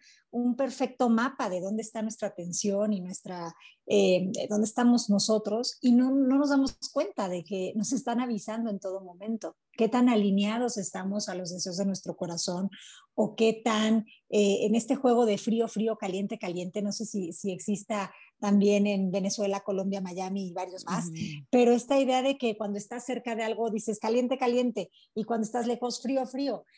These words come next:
Speaker 1: pues caliente, caliente, estás conectado, vibrando en energía, ¿no? Entonces,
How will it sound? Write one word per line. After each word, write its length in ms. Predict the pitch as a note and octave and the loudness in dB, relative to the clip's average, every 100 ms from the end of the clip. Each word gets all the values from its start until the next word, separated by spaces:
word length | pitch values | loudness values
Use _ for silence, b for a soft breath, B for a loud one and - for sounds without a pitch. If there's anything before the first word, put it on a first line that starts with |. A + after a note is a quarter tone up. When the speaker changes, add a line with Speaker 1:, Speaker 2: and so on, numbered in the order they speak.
| b - | b -8
Speaker 1:
pues 180 | B3 | -8
caliente, 400 | C4+ C4 C#4+ F#4 | -4 -6 -6 -8
caliente, 360 | F#4 C#4+ C#4+ D#4+ | -4 0 0 -2
estás 280 | - D4 - | -4 -6 -4
conectado, 680 | E4+ D#4 - - C#4 E4+ C#4 | -4 -4 -6 -4 -4 -2 0
vibrando 600 | A#3+ A3+ - B3+ F#4 F4+ | 0 -2 -6 -6 -6 -4
en 120 | A#3 | -4
energía, 560 | G3+ F3+ - A3 F3+ E3 | -4 -8 -6 -4 -4 -6
¿no? 280 | F#3 A#3+ | -8 -6
Entonces, 460 | C#4 A#3+ B3 C#4 | -4 -4 -2 -4